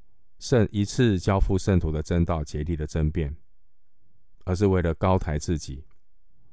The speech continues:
只是跟已经信耶稣的人在那边互相的争辩，高谈阔论，却在服事、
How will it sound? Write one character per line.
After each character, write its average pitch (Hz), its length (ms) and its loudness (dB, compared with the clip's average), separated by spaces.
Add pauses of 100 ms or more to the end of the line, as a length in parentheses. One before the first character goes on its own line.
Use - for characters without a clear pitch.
(1200)
只 92 120 -2
是 107 300 4
跟 104 380 8 (380)
已 92 120 0
经 113 200 6
信 117 220 10
耶 104 140 10
稣 101 220 4
的 87 120 4
人 73 380 0 (800)
在 87 200 2
那 82 120 4
边 82 380 2 (320)
互 87 200 0
相 80 180 0
的 76 100 -2
争 80 300 0
辩， 76 260 -4 (1040)
高 87 180 2
谈 76 220 0
阔 80 180 2
论， 73 260 -2 (1500)
却 107 140 6
在 98 160 4
服 87 260 2
事、 92 380 0